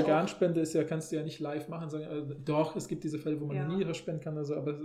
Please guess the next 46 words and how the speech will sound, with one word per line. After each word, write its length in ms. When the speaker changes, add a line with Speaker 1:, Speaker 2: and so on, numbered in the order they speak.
Speaker 1:
es 140
geht 140
ja 80
dieses, 280
habe 140
ich 80
einen 80
Organspendeausweis, 920
ist 120
was 120
anderes, 200
als 140
kriege 240
ich 160
regelmäßig 500
Blutspenden, 580
das 160
finde 160
ich 80
nochmal 280
ein 80
Speaker 2:
Ja. 80
Speaker 1:
anderer 180
Eingriff. 300
Speaker 2:
Und 100
es 120
ist 140
da 200
ja 140
auch 40
nochmal 220
was 100
anderes, 340
weil 160
in 100
den 140
U 100
S 120
A 280
offensichtlich 580
das 140
auf 140
dem 120
Führerschein 540
steht. 280
Speaker 1:
Ja. 140